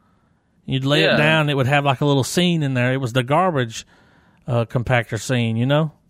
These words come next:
Speaker 1: In the stormtrooper
Speaker 2: Hell
Speaker 1: head,
Speaker 2: yeah,
Speaker 1: and then they
Speaker 2: yeah.
Speaker 1: had, like, a Vader head. I've got a Vader and a stormtrooper.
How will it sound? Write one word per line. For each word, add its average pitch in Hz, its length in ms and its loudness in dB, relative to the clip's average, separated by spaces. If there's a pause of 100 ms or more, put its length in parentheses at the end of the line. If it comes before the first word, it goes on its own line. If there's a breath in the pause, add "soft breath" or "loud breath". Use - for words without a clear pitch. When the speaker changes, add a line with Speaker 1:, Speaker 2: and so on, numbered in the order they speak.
(800)
Speaker 1:
In 135 180 -6
the 123 60 -2
stormtrooper 156 440 0
Speaker 2:
Hell 170 140 2
Speaker 1:
head, 135 100 4
Speaker 2:
yeah, 135 80 4
Speaker 1:
and 139 80 0
then 143 80 2
they 147 80 2
Speaker 2:
yeah. 143 80 2
Speaker 1:
had, 151 80 2
like, 139 160 0
a 123 40 -2
Vader 147 360 2
head. 175 300 2 (180 loud breath)
I've 185 200 0
got 202 180 2
a 131 60 2
Vader 190 560 0 (400 soft breath)
and 160 240 2
a 139 40 2
stormtrooper. 120 760 -2